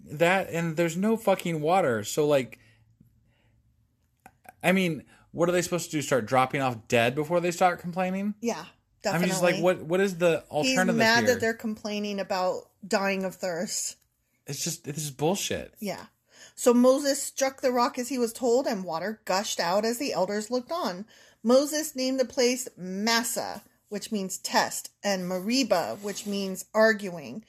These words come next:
Speaker 2: because the people of Israel argued with Moses and tested the Lord by saying, "Is the Lord here with us or not?"
Speaker 1: So is it called Massa or Meribah, or is it called Massa Meribah?
Speaker 2: Massa Meribah, like argue test.
Speaker 1: I guess. Okay.
Speaker 2: Crybaby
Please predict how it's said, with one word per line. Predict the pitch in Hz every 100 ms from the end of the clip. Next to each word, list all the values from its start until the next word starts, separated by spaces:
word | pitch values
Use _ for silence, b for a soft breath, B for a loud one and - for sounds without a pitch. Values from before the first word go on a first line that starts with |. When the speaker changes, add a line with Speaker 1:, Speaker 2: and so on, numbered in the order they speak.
| b b -
Speaker 2:
because | 233 - 294
the | 247
people | 240 330 285 311
of | 311 247 226
Israel | 240 233 226 240 220 -
argued | 233 233 226 226
with | 220 220
Moses | 226 226 202 175 - B B B
and | 214 -
tested | - 262 - 262
the | 233
Lord | 226 220 226 220
by | 196
saying, | - 220 208 214 269
"Is | 349 370
the | 349
Lord | 311 349 330
here | 269 277
with | 285
us | 294 285
or | 208
not?" | 185 220 147 - _ -
Speaker 1:
So | - 127
is | 120
it |
called | - 127
Massa | 104 113 131 160
or | 127
Meribah, | 110 107 117 101
or | 82 98
is |
it | 101
called | 113 101
Massa | 98 98 101
Meribah? | 92 92 92 80 - -
Speaker 2:
Massa | 208 202 214 208
Meribah, | 196 196 196 214 226 - _ _ -
like | 190 185 185 - -
argue | 196 190 196 196
test. | 226 214 220 - - _ _ - -
Speaker 1:
I | 85
guess. | 85 80 80 - - - 92
Okay. | 92 92 - _ _ - 202 - B B B
Speaker 2:
Crybaby | - 254 247 247 247 240 214